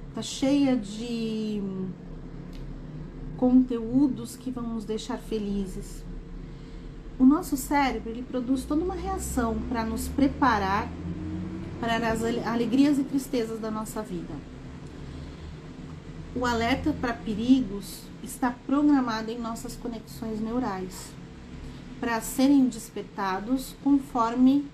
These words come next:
as programações pessoais e os guati-, os gatilhos guardados, não importando se é real ou imaginária, é,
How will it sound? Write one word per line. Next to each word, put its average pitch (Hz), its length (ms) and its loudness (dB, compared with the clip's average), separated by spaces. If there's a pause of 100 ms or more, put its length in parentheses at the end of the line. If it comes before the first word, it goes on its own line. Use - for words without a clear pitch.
(380)
as 240 200 -8
programações 240 1200 2
pessoais 214 960 -4 (460)
e 233 100 -2
os 240 120 0
guati-, 226 400 -6
os 214 180 -8
gatilhos 220 500 -4
guardados, 190 840 -6 (1200)
não 269 180 8
importando 247 840 2 (340)
se - 220 -8
é 240 100 -6
real 233 420 -4
ou 240 80 -6
imaginária, 226 920 -2 (1200)
é, 196 440 -4